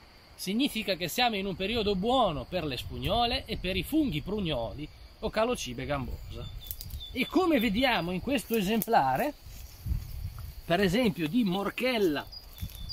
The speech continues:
una spugnola che è cresciuta al margine di questo areale prativo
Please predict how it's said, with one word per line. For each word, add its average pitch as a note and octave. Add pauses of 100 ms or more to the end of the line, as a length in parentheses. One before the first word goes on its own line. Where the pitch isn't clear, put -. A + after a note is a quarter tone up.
(1040)
una F3
spugnola D4
che G#3
è -
cresciuta E3
al D#3
margine E3+
di C#3+
questo F3+
areale F#3
prativo D#3+